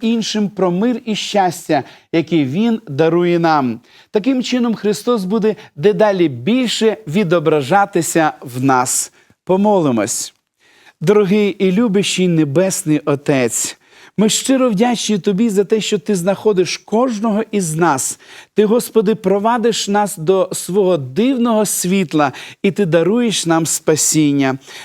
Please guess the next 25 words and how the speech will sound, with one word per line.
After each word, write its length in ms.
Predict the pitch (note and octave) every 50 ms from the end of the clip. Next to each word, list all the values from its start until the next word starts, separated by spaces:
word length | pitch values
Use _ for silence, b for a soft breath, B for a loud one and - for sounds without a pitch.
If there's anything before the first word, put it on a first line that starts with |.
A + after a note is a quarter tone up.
| B _
Допоможи, 400 | D#3 E3 D#3 F#3 F#3 F3+ F3 G3+
Господи, 440 | F3+ F#3+ G#3+ - - - G3 F3 G3
сьогодні 600 | - - - F#3 F3+ F3+ A3+ A#3+ G#3 F3+ G#3+ G3+ - _ _ _ _
дослухатися 840 | D#3 F3+ G3 F#3 - - A3+ C4+ - - B3+ F#3 A#3+ G#3+ - A3+ A3
до 180 | F#3 E3+ G#3+ G3+
Слова 500 | - - - F3 F#3 G#3+ A#3+ A3+ G#3 F3+
Твого 320 | - D#3 D3+ D#3 C#3+ D3
Святого 580 | C3+ - - C#3+ C#3+ C#3+ D#3 C#3+ C#3 C3 B2+ B2 B B B B B _
і 300 | - G#3+ G#3+ G3+ F#3+ - - - _
слідувати 840 | - - - - C#3+ C#3+ F#3 A3+ B3+ G#3 A3 G#3+ G3 F3+ F3+ - D#3+
Твоїй 360 | - - C#3 D3 D#3+ D#3+ D#3+
святій 520 | D3 - - C3+ C#3 C3 - - A3+ A#3+ B3
волі 360 | F#3 F3 F#3 F#3+ F3 E3+ E3+
у 80 | D3+
нашому 500 | C3 C3 C3+ C#3+ C3+ - - C#3 C3+ C3
житті. 580 | B2+ A#2 B2 C3+ B2 - - C#3 C3+ C3 A#2+ A2+ B B B B B B
Благослови 640 | - E3+ A#3+ C4 B3+ B3+ - - A#3 B3 A#3 A3+ A#3
наших 420 | G#3+ G3+ G3+ G3 - - G3 F3+ -
телеглядачів 1000 | - - F3+ F3+ F3 E3+ D#3+ E3+ E3 D3+ D#3+ D#3+ - - - D#3 C#3+ C3 A#2 B B B B B
і 100 | F3+ E3
допоможи, 440 | D#3 G3+ F#3+ G#3+ G#3+ A3 G3+ G#3+
Господи, 440 | G#3+ G#3 G#3+ - - - F#3+ D#3+ F#3
їм 440 | F#3 D#3 B2 A#2+ E3+ A3 A#3 A3+ G#3+
знайти 640 | F#3+ D3+ C3+ D3+ F#3 F#3+ F#3+ F#3 F#3 _ - C4 C4
Тебе. 640 | - - A3+ G#3+ E3 E3+ F3+ E3+ D3+ C3+ A#2 F#2